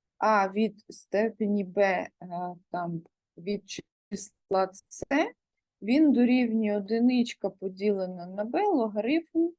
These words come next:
а від с. Да? Використаю це тут. У мене стане одиничка поділена на м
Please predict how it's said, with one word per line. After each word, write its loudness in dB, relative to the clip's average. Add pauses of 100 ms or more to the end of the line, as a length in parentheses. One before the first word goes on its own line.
(420)
а 4
від -4
с. -2
Да? 4
Використаю -2
це -12
тут. -6
У -12
мене -4
стане -4
одиничка -2
поділена -6
на -10
м -4